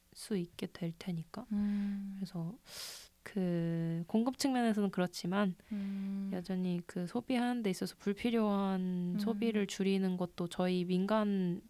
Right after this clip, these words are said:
Speaker 1: 그러니까 개인이 할 수 있는
Speaker 2: 음.
Speaker 1: 좀 제일 실천적으로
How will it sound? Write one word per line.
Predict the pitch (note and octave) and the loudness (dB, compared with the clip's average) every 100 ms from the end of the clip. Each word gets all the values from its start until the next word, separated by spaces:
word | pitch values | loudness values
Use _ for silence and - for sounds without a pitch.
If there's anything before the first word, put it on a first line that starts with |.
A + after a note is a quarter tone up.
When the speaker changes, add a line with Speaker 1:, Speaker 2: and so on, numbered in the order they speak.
| _ - | _ -8
Speaker 1:
그러니까 | F#3 | -6
개인이 | - G3 A3 A3+ G#3 | -2 2 4 4 4
할 | G#3+ A#3 | 4 2
수 | A#3 | 0
있는 | F#3 E3+ F3+ F3 F3 E3+ E3+ - | 2 2 2 2 2 0 -2 -4
Speaker 2:
음. | G#3 G3 G3 F#3+ F#3+ | -6 -4 -4 -4 -4
Speaker 1:
좀 | F#3+ | -4
제일 | - F#3+ F#3 | -2 -2 -2
실천적으로 | - B3 - B3 A#3 G3+ F#3+ F#3 | -2 -2 0 -2 0 0 0 0